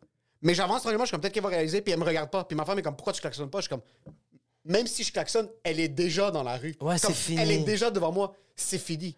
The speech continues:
Speaker 2: C'est que t'essayes trop de justifier ton point.
Speaker 1: Oui, mais c'est ça, mais comme, même
Speaker 2: Ouais,
Speaker 1: si
Speaker 2: c'est
Speaker 1: je la
Speaker 2: fait.
Speaker 1: justifie, elle va juste avoir une montée d'adrénaline,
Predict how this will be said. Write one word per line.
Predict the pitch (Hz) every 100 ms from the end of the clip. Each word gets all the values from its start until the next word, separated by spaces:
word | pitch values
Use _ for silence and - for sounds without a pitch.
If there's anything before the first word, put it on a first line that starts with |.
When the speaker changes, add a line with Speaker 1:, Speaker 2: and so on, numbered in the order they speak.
| -
Speaker 2:
C'est | - 208
que | -
t'essayes | 196 202 196
trop | 226
de | 190
justifier | 170 - - 202
ton | 175 165
point. | 160 180 160 - - - _
Speaker 1:
Oui, | 269 -
mais | 269
c'est | 240
ça, | 311
mais | 269
comme, | 220 185
même | 170
Speaker 2:
Ouais, | 185 190
Speaker 1:
si | 277
Speaker 2:
c'est |
Speaker 1:
je | 214
la | 185
Speaker 2:
fait. |
Speaker 1:
justifie, | 175 - 180 247 233 -
elle | 180
va | 180
juste | 175 226
avoir | 214 220
une | 220
montée | 170 165 202
d'adrénaline, | 185 160 165 156 175 240